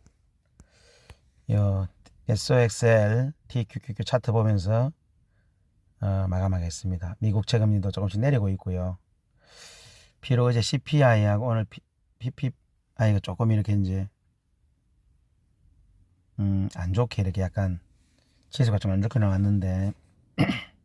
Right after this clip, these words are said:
저는 뭐 미국 시장 힘이 있다고 보고 있습니다. 왜냐하면 전 세계에서 투자하는 시장 아닙니까?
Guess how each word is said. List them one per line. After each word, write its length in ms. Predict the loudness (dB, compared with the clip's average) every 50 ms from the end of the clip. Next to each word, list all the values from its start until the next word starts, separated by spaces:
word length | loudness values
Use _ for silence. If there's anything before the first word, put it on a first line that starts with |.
| _ _ _ _ _ _ _ _ _ _ _ _ _ _ _ _ _ _ _ _ _
저는 280 | 2 4 4 4 4
뭐 360 | 4 2 0 0 -2 -4 -6 -10 _ _ _ _ _ _ _ _ _ _ _ _ _ _ _ _ _ _ _ _ _ _ _ _ _ _ _ _ _ _ _ _ _ _ _ _
미국 280 | 0 0 2 2 0 -2
시장 520 | -2 -2 2 2 2 2 2 0 -2 -4 -8 _ _ _ _ _ _ _ _ _ _ _ _ _ _ _ _
힘이 320 | -8 2 4 6 6 6
있다고 280 | 4 2 2 0 2 2
보고 200 | 0 0 -2 -2
있습니다. 360 | -4 -6 -10 -12 -12 -14 _ _ _ _ _ _ _ _ _ _ _ _ _ _ _ _ -2
왜냐하면 400 | 0 4 4 6 6 4 4 0
전 380 | 2 4 4 6 6 6 4 2
세계에서 480 | 2 2 2 2 4 2 2 2 0
투자하는 400 | -2 -4 -2 0 2 2 2 2
시장 240 | 0 0 0 0 0
아닙니까? 380 | 0 -2 -4 -6 -8 -12 -16